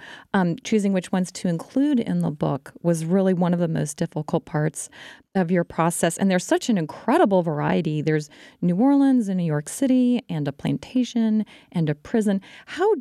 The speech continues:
did you choose the places to include? What did you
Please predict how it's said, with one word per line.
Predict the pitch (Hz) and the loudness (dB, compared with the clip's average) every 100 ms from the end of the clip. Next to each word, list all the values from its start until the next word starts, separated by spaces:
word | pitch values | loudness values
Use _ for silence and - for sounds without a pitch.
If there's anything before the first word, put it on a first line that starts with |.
| - | -4
did | - 220 190 | 0 0 2
you | 202 185 | 0 0
choose | - - 175 170 170 170 - _ | -4 -4 0 2 0 -2 -10 _
the | 156 | -10
places | - 160 160 - 165 165 | -4 -2 -2 0 -2 -4
to | - 180 170 | -4 0 2
include? | 156 - 165 170 151 147 | 0 -2 -2 0 2 2
What | 226 - | 0 0
did | 269 196 | -2 0
you | 190 165 | 0 0